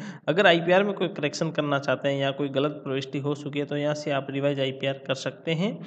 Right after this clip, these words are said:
उससे पहले दोस्तों आपको ध्यान रखना है, आप प्रथम बार आईपीआर file कर रहे हैं तो यहाँ से आपको जो update profile का tab दिख रहा है, इस पर click करके पहले profile है जो update कर लेनी है।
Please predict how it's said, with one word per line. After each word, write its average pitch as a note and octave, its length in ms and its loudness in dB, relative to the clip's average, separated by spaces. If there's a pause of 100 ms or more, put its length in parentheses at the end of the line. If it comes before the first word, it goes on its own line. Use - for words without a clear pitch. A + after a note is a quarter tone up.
(280)
उससे F3+ 260 4
पहले A3+ 240 2
दोस्तों G3+ 320 0
आपको G3+ 220 0
ध्यान D#3+ 240 4
रखना E3 200 0
है, G3 140 0
आप F3 180 -2
प्रथम E3+ 280 0
बार F3 120 6
आईपीआर D3 340 2
file C#3 220 -2
कर C3+ 180 -2
रहे D3+ 160 -4
हैं G3+ 200 -4
तो E3 100 -6
यहाँ D3+ 180 2
से F3 160 -4
आपको D#3 280 0
जो D#3 100 -2
update F3+ 440 0 (320)
profile E3 340 6
का E3 80 2
tab C#3+ 200 0
दिख - 140 -6
रहा D#3 100 2
है, - 60 -2
इस D#3+ 100 -6
पर F3+ 160 0
click D3 300 0
करके C#3+ 240 -2
पहले D3+ 300 -4
profile D#3 460 2
है C3+ 140 2
जो C#3+ 140 -2
update C#3 280 -4
कर C3+ 160 0
लेनी C3+ 280 0
है। E3+ 180 -4